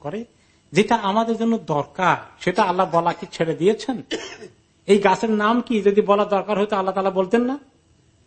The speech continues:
তো যখন বলেন নাই, আল্লাহ তাআলা বোঝা গেল এটা কোনো দরকারি জিনিস না। কোন গাছ হইতে পারে এটা এমন করে, কেউ কেউ বলছেন তিন গাছ, মনে করেন এই যে ডুমুর গাছ। এখন যদি এইটাই হয়, এখন আমরা যদি জানি যে তিন গাছ ডুমুর গাছ,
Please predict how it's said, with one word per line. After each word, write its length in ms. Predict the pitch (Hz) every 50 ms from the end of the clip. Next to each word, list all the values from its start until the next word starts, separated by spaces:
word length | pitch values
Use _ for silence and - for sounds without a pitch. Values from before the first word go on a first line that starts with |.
| _ _ -
তো 60 | 175
যখন 260 | - - - 262 247
বলেন 280 | 196 202 220 247 277 285
নাই, 140 | 285 294 277
আল্লাহ 200 | 240 240 233 233
তাআলা 160 | - 226 226
বোঝা 280 | 190 202 208 240 254
গেল 140 | 240 247 240
এটা 160 | 233 220 226
কোনো 180 | 214 220 226 220
দরকারি 340 | 220 214 202 - 208 190 180
জিনিস 320 | 175 180 190 175 - -
না। 60 | 143 - - _ _ _ _ _ _ _ _ _ -
কোন 160 | 165 165 147
গাছ 300 | 135 131 - - - - _ _ _ _ _ _ _ _ _ _ _ _ _ _ _ _ _ _ - - -
হইতে 180 | 220 254 269 247
পারে 240 | 247 254 240 240
এটা 140 | 233 240 247
এমন 260 | - 214 226 254 262
করে, 160 | 254 233 220 214
কেউ 180 | - 226 233
কেউ 120 | 233 233 226
বলছেন 280 | 233 220 - 226 220
তিন 340 | 214 - - 240 247 240 220
গাছ, 360 | 170 160 139 - - - - 156
মনে 180 | 165 180 180 165
করেন 280 | 160 170 156 151 147 147
এই 120 | 170 175 165
যে 140 | 170 160 156 - _ _ _ - 156
ডুমুর 280 | 170 208 208 175 147
গাছ। 200 | 135 135 117 - - _ _ _ _ _ _ _ _ _ _ _ _ _ _ _
এখন 240 | 175 175 - 220 202
যদি 180 | 196 214 214 233
এইটাই 440 | 208 208 208 202 - 226 233 233
হয়, 540 | 208 170 180 175 165 156 143 127 120 123 123 - _ _ _ _ _ _ _ _ _
এখন 180 | 165 156 196 220 -
আমরা 300 | 175 180 196 202 220 214
যদি 200 | 196 214 220 196
জানি 320 | 185 190 185 185 190 185
যে 120 | 170 202
তিন 320 | 196 - - 233 247 240 226
গাছ 200 | 208 202 170 175
ডুমুর 260 | 208 214 208 190 165
গাছ, 220 | 143 151 139 135